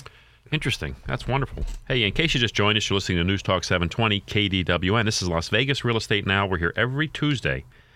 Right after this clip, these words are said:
at nine A M. I'm your host, Harvey Blankfeld. With me in studio right now, we have Junior Lopez from the, uh, Young Artist Orchestra, and we also have, uh, Tracy Rucher from Equity Title.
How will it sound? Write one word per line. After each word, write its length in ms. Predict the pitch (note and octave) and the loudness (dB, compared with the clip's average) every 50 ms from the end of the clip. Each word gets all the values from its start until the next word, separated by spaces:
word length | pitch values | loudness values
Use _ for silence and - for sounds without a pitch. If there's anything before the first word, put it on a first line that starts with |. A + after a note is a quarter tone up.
| - - _ _ - | -20 -20 _ _ -8
at 160 | - - E2 | -6 -4 -2
nine 240 | E2+ D#2+ D#2+ D#2+ D#2 | 0 0 0 0 0
A 80 | D#2 | 0
M. 100 | F2 F#2 | 0 0
I'm 140 | F#2 F#2+ F2+ | 0 0 0
your 80 | E2 D#2+ | 0 0
host, 240 | G#2+ G#2+ G2+ - | 0 -2 -2 -2
Harvey 260 | - G2 G2 F2+ F#2 E2 | -2 0 0 2 0 0
Blankfeld. 420 | D#2+ F2+ F2+ F#2+ - - G2 F2 | 0 -2 -2 -2 -2 -2 -2 0
With 180 | E2+ F#2 - - | 0 -2 -2 -2
me 100 | F#2 E2+ | -4 -4
in 80 | E2 D2+ | -2 -4
studio 320 | - - F#2+ F#2 F#2 F2 | -4 -2 -2 0 0 0
right 160 | E2 E2 E2 | 0 0 0
now, 140 | F2 G#2 A2+ | -2 -2 0
we 100 | G#2 E2+ | 0 -2
have 100 | D#2 D2 | -2 -2
Junior 260 | E2 F#2 F2+ E2+ E2 | -2 -2 -2 0 0
Lopez 420 | E2+ F2+ F2+ - - D#2 E2 E2+ - | 0 0 -2 -2 -2 -2 -2 -2 -4
from 220 | - - D#2 C#2+ | -6 -6 -4 -4
the, 120 | D2 D2 C#2 - - - - - - _ _ _ _ _ _ - | -4 -4 -6 -8 -16 -20 -20 -20 -20 _ _ _ _ _ _ -6
uh, 60 | C#2 | -4
Young 220 | D2 F2 G2+ G2 | 0 0 0 2
Artist 280 | F#2 F2+ E2+ D#2+ - - | 2 0 0 -2 -4 -2
Orchestra, 420 | A2 A2+ - A2 - - A#2 A2+ | -4 -2 -2 -6 -4 -2 -2 -2
and 140 | A2+ G#2 G#2+ | 0 0 0
we 60 | G2+ A2+ | 0 0
also 200 | C#3+ C#3 C#3+ C3 | 0 0 0 0
have, 180 | A2 G#2 F2 | 0 0 2
uh, 140 | F#2+ F2+ F2 | 0 0 0
Tracy 340 | - - A#2 G#2+ - - G2+ | 0 0 -2 -2 0 0 0
Rucher 260 | G2+ A#2 - - E2+ | 0 0 -2 -2 -6
from 160 | D2+ E2 F2 | -4 -2 -2
Equity 280 | F#2+ G2+ - G2 F2 D2+ | -2 -2 -2 -2 -4 -2
Title. 340 | - G2 F#2+ F#2 F2+ F2 | -2 -2 0 0 0 -2